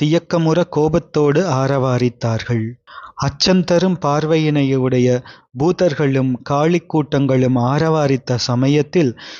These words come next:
முனிவர்களும் தேவர்களும் கண்ட கண்ட திசைதோறும் ஓடவே, பூமியைச் சூழ்ந்து வளைந்த நீண்ட கடலைப் போல அவர்களைச் சூழ்ந்து வளைத்து அடுதலைச் செய்தார்கள்.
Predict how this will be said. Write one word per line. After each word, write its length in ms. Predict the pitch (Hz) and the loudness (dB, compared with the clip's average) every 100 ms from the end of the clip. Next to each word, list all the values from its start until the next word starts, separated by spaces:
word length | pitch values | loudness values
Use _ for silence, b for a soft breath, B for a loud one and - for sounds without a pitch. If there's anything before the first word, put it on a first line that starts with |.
| B | B
முனிவர்களும் 680 | 143 175 196 185 170 151 143 | -2 2 2 2 2 2 2
தேவர்களும் 680 | 131 143 160 160 160 139 127 | 2 2 2 2 2 2 0
கண்ட 380 | 135 139 160 147 | 0 0 0 -2
கண்ட 360 | 135 147 156 | -2 0 0
திசைதோறும் 800 | 127 131 165 165 170 165 156 135 | 0 0 0 2 2 2 2 0
ஓடவே, 560 | 123 147 151 160 151 113 B B - | 0 0 0 0 -2 -4 B B -6
பூமியைச் 520 | 147 190 190 165 143 | 0 2 2 0 -2
சூழ்ந்து 460 | - 170 180 175 143 | -2 0 0 0 0
வளைந்த 460 | 131 139 160 156 | 0 0 0 0
நீண்ட 440 | 139 147 175 180 165 | 2 2 2 2 0
கடலைப் 480 | 131 139 151 156 | 0 0 2 0
போல 320 | 156 143 135 160 | 0 0 2 0
அவர்களைச் 520 | 135 147 143 139 135 | 0 2 2 0 0
சூழ்ந்து 440 | 165 175 180 170 | 2 2 4 2
வளைத்து 640 | 131 131 151 160 185 156 B B B | 2 2 0 0 2 2 B B B
அடுதலைச் 540 | 127 139 165 170 156 143 | -4 -2 2 2 2 0
செய்தார்கள். 840 | 139 120 113 117 113 120 110 120 | -2 0 0 -4 -2 -4 -4 -8